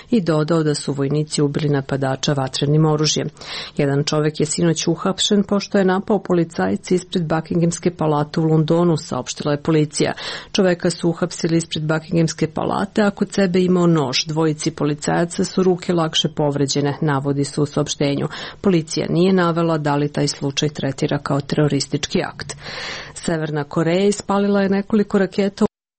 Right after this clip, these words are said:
nastavlja da razvija nuklearno oružje, dok Južna Koreja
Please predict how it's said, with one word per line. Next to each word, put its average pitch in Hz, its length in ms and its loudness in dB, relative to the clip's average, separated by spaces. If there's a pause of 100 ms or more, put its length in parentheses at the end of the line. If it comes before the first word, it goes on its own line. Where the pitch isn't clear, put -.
(160)
nastavlja 202 400 2
da 185 120 0
razvija 185 420 2
nuklearno 175 640 2
oružje, 208 380 2
dok 196 280 -2
Južna 190 280 2
Koreja 185 200 -2